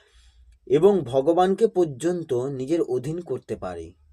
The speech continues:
কিন্তু এই সেবা ভুলে মানুষ নিজে ভোগের বশীভূত হয়, যার পরিণামে নরক এবং চুরাশি লক্ষ জন্ম ভ্রমণ করতে হয়।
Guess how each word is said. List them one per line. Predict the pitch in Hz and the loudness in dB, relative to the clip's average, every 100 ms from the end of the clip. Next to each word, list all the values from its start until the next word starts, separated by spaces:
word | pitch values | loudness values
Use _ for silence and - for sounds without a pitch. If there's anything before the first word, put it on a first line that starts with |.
| _ - | _ 0
কিন্তু | 202 202 - | 2 0 4
এই | 165 196 196 | 6 6 4
সেবা | - 151 170 175 | -2 2 4 4
ভুলে | 117 127 165 139 120 131 | 2 -2 0 0 0 -6
মানুষ | 107 151 175 165 - | -6 -2 -2 -6 -10
নিজে | 120 135 143 170 160 | -8 -8 -2 0 0
ভোগের | 110 117 143 147 | 0 -2 0 0
বশীভূত | 120 120 - 117 107 | -2 -6 -8 -12 -10
হয়, | 104 - 82 85 _ _ _ _ 113 | -10 -10 -12 -12 _ _ _ _ 2
যার | 143 151 170 | 6 6 6
পরিণামে | 151 143 165 175 147 131 139 | 4 2 2 2 2 0 -4
নরক | 135 120 131 143 147 135 | -8 0 2 4 4 0
এবং | 123 123 - | -6 -8 -12
চুরাশি | 127 147 151 - 175 | -2 0 0 -2 0
লক্ষ | 139 131 _ - | 2 0 _ -4
জন্ম | 151 120 120 143 165 131 | -4 -4 -6 -6 -6 -6
ভ্রমণ | 107 107 113 | -6 -8 -8
করতে | 104 98 _ 92 | -10 -12 _ -14
হয়। | 82 73 | -10 -12